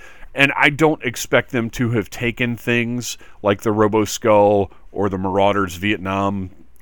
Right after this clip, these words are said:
uh, Kickstarter into consideration. Like, the, Hasbro's a big company. They don't worry about the little guys like that. But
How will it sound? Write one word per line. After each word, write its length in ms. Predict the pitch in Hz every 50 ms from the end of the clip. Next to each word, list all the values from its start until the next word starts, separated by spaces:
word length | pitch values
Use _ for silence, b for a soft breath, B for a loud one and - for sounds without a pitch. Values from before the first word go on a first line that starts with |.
| -
uh, 120 | 101 101 95
Kickstarter 720 | 90 - 123 117 - - - 120 110 110 107 110 110 107
into 140 | 110 110 107
consideration. 800 | - 120 107 - - 117 107 104 107 110 110 - - 127 120 117
Like, 280 | 107 92 90 - -
the, 120 | 101 123 123
Hasbro's 520 | 95 110 - 139 147 135 123 127 110 95
a 60 | 98
big 180 | 80 92 85 78
company. 440 | - - 95 90 85 101 101 98 95
They 100 | 90 92
don't 240 | 92 92 - - 82
worry 260 | 87 92 98 98 95
about 280 | 87 95 95 92 -
the 60 | - 87
little 240 | 87 90 92 92
guys 340 | 90 95 95 95 95 95 87
like 200 | 104 98 95 - -
that. 260 | 107 110 110 101 - b b b b b b b b
But 500 | 92 101 - 208 214 180 117 113 113